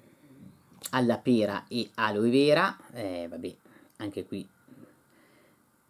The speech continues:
sono tro-, sono buoni, sono buoni tutti, sono ottimi tutti, mi chiudo la testa. Finito, ehm, il dentifricio Antica Erboristeria Fresco Polare,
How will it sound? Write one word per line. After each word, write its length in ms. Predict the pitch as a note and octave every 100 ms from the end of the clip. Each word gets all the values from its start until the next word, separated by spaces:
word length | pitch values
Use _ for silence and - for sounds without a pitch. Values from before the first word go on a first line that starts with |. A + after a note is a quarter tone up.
| _
sono 280 | - - F#2+
tro-, 180 | - -
sono 200 | - G2
buoni, 400 | A2+ G2 G2+ F#2
sono 200 | - G2+
buoni 220 | G2 G#2+
tutti, 260 | G2+ G2+ G#2
sono 180 | G2+
ottimi 420 | F#2+ E2+ - G2+ F#2+
tutti, 300 | F#2+ - G2+
mi 120 | F#2+
chiudo 280 | - - -
la 80 |
testa. 460 | B2 F3 F3 - B3 - - - - _ - - - _ _ - - - - - - - - - _
Finito, 840 | - - E3+ A#2+ G#2+ - A#2+ A2 - -
ehm, 1400 | - C#3 B2 A#2+ A#2 A2+ A2+ A2 G#2 G2+ G2 G2 F#2+ G2+ - - - - - - -
il 280 | C#3 C3+ B2
dentifricio 800 | D3+ D#3+ C#3+ - C3 A2 -
Antica 580 | A2+ B2+ B2 D#3+ C3 B2
Erboristeria 800 | B2+ D3 C3 C#3+ C3+ - D3 F3+
Fresco 420 | F#3 C3 A#2+ - A#2
Polare, 520 | C#3 C#3 A2 A#2+